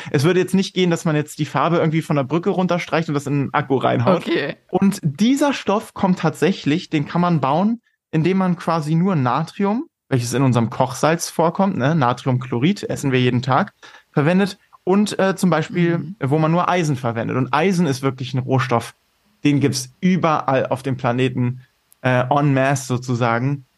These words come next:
Speaker 1: Und, äh, das wäre gar kein Problem. Also die
Speaker 2: Mhm.
Speaker 1: bieten dieses Potenzial. So, das hört sich jetzt natürlich super toll an. Was ist denn der Nachteil? Der Nachteil ist, man kann weniger Energie,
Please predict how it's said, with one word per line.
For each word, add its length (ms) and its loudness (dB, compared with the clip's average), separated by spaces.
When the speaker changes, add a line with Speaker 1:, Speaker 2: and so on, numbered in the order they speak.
Speaker 1:
Und, 280 2
äh, 100 2
das 200 0
wäre 220 0
gar 120 0
kein 200 -4
Problem. 340 -2
Also 140 2
die 100 2
Speaker 2:
Mhm. 40 0
Speaker 1:
bieten 200 2
dieses 240 0
Potenzial. 600 -2
So, 360 0
das 160 0
hört 120 2
sich 80 2
jetzt 100 2
natürlich 300 2
super 220 0
toll 220 0
an. 120 2
Was 80 2
ist 60 -4
denn 80 0
der 80 0
Nachteil? 600 -2
Der 60 0
Nachteil 420 2
ist, 160 0
man 140 0
kann 280 0
weniger 560 0
Energie, 640 0